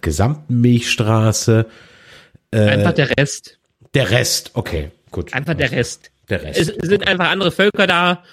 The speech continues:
Speaker 2: und die sind einfach auch, kommen auch vorbei, um zu verhandeln.
Speaker 1: <laughs> Genau.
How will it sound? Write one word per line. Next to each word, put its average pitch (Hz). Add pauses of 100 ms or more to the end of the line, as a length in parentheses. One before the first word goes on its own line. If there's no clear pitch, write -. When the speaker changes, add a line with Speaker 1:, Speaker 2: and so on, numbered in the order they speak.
(260)
Speaker 2:
und 160 (180)
die 139 (320)
sind 170
einfach 160
auch, 139 (100)
kommen 196
auch 170
vorbei, 143
um 123
zu -
verhandeln. 123 (640)
Speaker 1:
<laughs> - (720)
Genau. 113